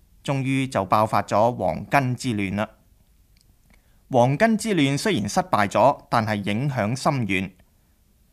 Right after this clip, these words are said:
而太平道嘅經典叫《太平經》，而家仍然有一部分內容係流傳落嚟嘅。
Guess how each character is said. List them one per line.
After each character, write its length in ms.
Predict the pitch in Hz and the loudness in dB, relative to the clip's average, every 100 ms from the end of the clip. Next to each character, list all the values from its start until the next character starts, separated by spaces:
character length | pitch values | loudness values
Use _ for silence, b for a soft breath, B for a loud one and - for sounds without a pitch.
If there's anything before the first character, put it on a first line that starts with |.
| _ _ | _ _
而 160 | 110 107 | -6 -6
太 340 | - 165 160 156 | -4 0 0 0
平 260 | 113 101 | -2 -2
道 140 | 117 127 | 0 0
嘅 180 | 160 | -2
經 240 | 165 202 180 | -2 -2 0
典 320 | 113 120 170 | 0 0 -2
叫 160 | - 123 | -4 -6
《太 420 | - - 120 117 117 | -6 -8 -2 -2 -2
平 320 | 110 90 95 | -4 -6 0
經》， 240 | 156 139 135 _ _ _ 113 | 0 0 -8 _ _ _ -8
而 40 | 101 | 0
家 320 | 147 147 147 127 | 2 2 -2 -2
仍 140 | 98 98 | -4 -4
然 220 | 98 98 | -4 -2
有 120 | 110 | 2
一 40 | 147 | 2
部 140 | 131 104 | 0 -2
分 240 | 110 104 | -2 0
內 140 | 107 101 | 0 0
容 220 | 98 82 78 | -2 -6 -6
係 140 | 113 | -4
流 280 | 98 85 87 | -2 -2 -4
傳 240 | - 90 | -8 -6
落 200 | 95 87 - | -6 -6 -4
嚟 240 | 82 69 | -6 -6
嘅。 160 | 101 | -8